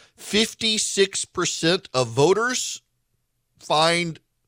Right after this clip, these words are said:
a negative view of Joe Biden. Fifty-nine percent disapprove of his handling of the economy. Sixty-three percent, yes, six,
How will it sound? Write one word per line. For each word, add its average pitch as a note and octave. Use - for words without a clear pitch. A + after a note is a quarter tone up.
a C#3+
negative E3
view D#3
of C#3+
Joe C#3+
Biden. F2+
Fifty-nine F#3+
percent A3
disapprove E3
of E3+
his D#3
handling F3
of D#3+
the D#3
economy. D3+
Sixty-three F#3
percent, D3+
yes, D3
six, -